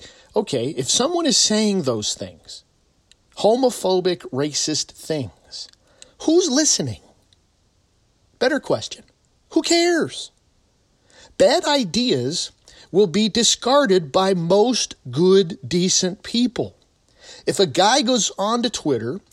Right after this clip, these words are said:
and starts a whole thread of homophobic crap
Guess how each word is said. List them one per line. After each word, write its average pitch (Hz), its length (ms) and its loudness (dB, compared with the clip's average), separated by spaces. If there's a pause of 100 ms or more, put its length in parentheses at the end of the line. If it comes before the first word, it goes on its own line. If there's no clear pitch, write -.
(280)
and 190 140 0
starts 226 320 0
a 202 80 4
whole 294 420 4
thread 269 540 0
of 156 160 -2
homophobic 247 1080 -2
crap - 600 -6